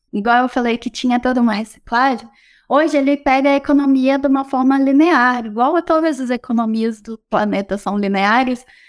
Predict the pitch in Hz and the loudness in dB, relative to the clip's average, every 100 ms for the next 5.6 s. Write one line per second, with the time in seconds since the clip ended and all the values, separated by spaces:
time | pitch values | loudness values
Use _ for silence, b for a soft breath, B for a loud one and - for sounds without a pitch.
0 | b - 320 320 302 294 269 240 240 233 | b -4 0 2 2 2 0 0 -2 -2
1 | 240 247 220 226 262 220 202 196 196 185 | -2 -4 -2 -2 0 0 -2 -4 -6 -6
2 | 196 208 202 233 233 226 233 - 214 226 | -8 -8 -8 -8 -6 -6 -4 0 0 0
3 | 254 - 254 233 226 - 190 190 214 247 | -2 -2 -6 -4 -6 -8 -8 -4 0 2
4 | 262 - 233 - 214 220 196 202 - 190 | 0 -2 -8 -8 -8 -6 -6 -8 -8 -8
5 | 196 185 - 277 294 | -6 -8 -4 -4 -4